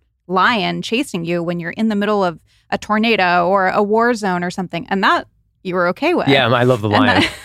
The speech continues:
Speaker 1: that
Speaker 2: <laughs> Lion and I are close.
Speaker 1: Yeah, yeah, yes. And,
Speaker 2: True.
Speaker 1: you know, the thing that's actually a threat to your survival, I would imagine, in many cases, but that the, the fear of social rejection was so much more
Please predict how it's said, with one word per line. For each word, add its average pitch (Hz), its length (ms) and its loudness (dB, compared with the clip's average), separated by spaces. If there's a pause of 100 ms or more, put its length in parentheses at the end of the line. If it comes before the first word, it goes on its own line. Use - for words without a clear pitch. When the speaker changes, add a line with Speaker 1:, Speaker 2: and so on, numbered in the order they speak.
(140)
Speaker 1:
that - 20 -2
Speaker 2:
<laughs> - 80 4
Lion 151 240 4
and 139 80 4
I 127 80 2
are 117 120 2
close. 110 340 2
Speaker 1:
Yeah, 403 320 2
yeah, 262 320 -2
yes. 320 480 0
And, 226 280 0
Speaker 2:
True. 226 200 2
Speaker 1:
you 240 80 0
know, 214 120 4
the 208 140 -2
thing 262 220 0
that's 226 220 0
actually 190 540 -4 (240)
a 185 100 0 (160)
threat 208 360 0
to - 180 -8
your 170 640 0 (240)
survival, 180 640 -2
I - 160 -2
would 165 80 -2
imagine, - 480 -8
in - 260 -6 (540)
many 196 240 0
cases, - 600 -6 (460)
but 190 180 -2
that 180 160 -2 (100)
the, 175 380 -4 (200)
the 180 80 -8
fear 190 400 -2
of 165 120 -4 (320)
social 175 440 -8
rejection 175 640 -8
was 165 360 -14
so - 420 -10
much 175 280 -12
more 160 440 -6